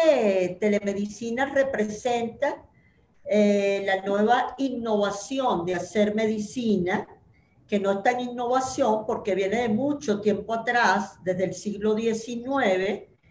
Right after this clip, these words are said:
eh, cuando se crea el telégrafo, ya se comienza, a-, aunque de manera muy rudimentaria, lo que es la telemedicina.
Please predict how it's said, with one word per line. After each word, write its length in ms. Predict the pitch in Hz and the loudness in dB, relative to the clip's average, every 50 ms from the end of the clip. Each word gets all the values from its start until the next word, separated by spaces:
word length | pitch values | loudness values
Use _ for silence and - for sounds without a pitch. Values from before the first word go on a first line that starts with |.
| _ _ _ _ _ _ _ - | _ _ _ _ _ _ _ 0
eh, 500 | 214 214 208 208 208 202 202 202 202 - | 2 4 4 4 4 4 2 2 0 0
cuando 320 | - 202 190 190 202 196 - | 0 0 0 2 0 -2 -4
se 240 | - - - 208 208 | -4 -4 -4 -4 -2
crea 360 | - 214 208 214 226 247 220 | 0 2 2 4 2 2 0
el 80 | - - | 0 2
telégrafo, 840 | 277 262 262 247 226 214 202 196 196 196 - - 208 208 214 - - | 2 4 4 4 2 2 0 0 0 -2 -2 -2 -2 -2 -2 -2 0
ya 120 | 208 202 | 0 0
se 240 | 202 - - 226 - | 0 -2 -4 -6 -4
comienza, 880 | - 226 208 214 254 262 262 220 185 - - - - 196 226 277 - - - _ _ _ _ _ _ _ _ _ _ - | -4 -2 -2 -2 -2 -2 -2 -2 -4 -6 -6 -6 -4 -4 -4 -4 -6 -12 -20 _ _ _ _ _ _ _ _ _ _ -6
a-, 340 | - 180 180 175 175 - - | -2 0 0 0 -2 -2 -2
aunque 580 | 180 180 175 170 - - _ _ - 190 180 175 | -4 -4 -4 -4 -10 -14 _ _ -4 -4 -2 0
de 140 | 180 185 | 0 0
manera 420 | 185 180 180 185 196 208 220 233 233 | 0 0 0 0 0 0 -2 -2 -4
muy 220 | 233 247 262 254 | -4 -4 -4 -4
rudimentaria, 1200 | - 240 254 254 254 226 208 247 240 233 247 254 254 254 254 - - 254 226 208 208 220 226 220 | -4 -4 -6 -6 -6 -6 -6 -6 -6 -4 -4 -4 -4 -6 -4 -2 2 2 4 4 4 2 0 0
lo 260 | 214 208 196 - - | 0 -2 -2 -4 -4
que 240 | - 220 214 240 277 | -2 0 0 2 2
es 180 | 269 226 196 - | 0 -2 -2 -2
la 220 | 196 190 180 185 | -2 -2 0 0
telemedicina. 960 | - 175 170 170 170 170 165 151 147 147 - - - 170 160 151 139 - - | 0 0 0 0 0 0 0 -2 -4 -4 -6 -6 -4 -2 -2 -2 -2 -4 -8